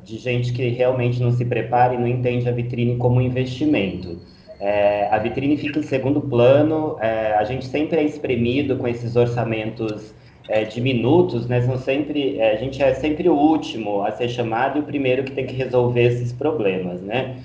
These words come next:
É, a vitrine é pra ontem, o valor que a gente tem de verba é pequeno, então não, eu acho que parte daí a, a, a condição.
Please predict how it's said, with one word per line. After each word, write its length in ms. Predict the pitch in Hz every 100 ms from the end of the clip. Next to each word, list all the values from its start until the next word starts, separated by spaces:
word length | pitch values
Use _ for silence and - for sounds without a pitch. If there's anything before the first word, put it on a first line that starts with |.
| - - -
É, 500 | 101 104 101 98 101
a 80 | 110
vitrine 340 | 117 120 120
é 40 | 120
pra 300 | 120 110 107
ontem, 680 | 127 156 156 160 147 139 123
o 140 | 113
valor 580 | 113 117 110 117 113 113
que 100 | -
a 60 | 113
gente 240 | 117 117
tem 180 | 117 117
de 100 | 107
verba 420 | 98 110 107 101
é 240 | 104 101 101
pequeno, 880 | - - 123 131 151 151 147 147 - - - -
então 240 | 113 143
não, 260 | 160 170 - - - - - - - -
eu 160 | 139 151
acho 160 | 165
que 100 | -
parte 420 | - 156 156 - -
daí 500 | 165 170 139 120 98
a, 140 | 98
a, 720 | 98 98 98 98 92 101 98
a 40 | 95
condição. 540 | 107 107 - 95 87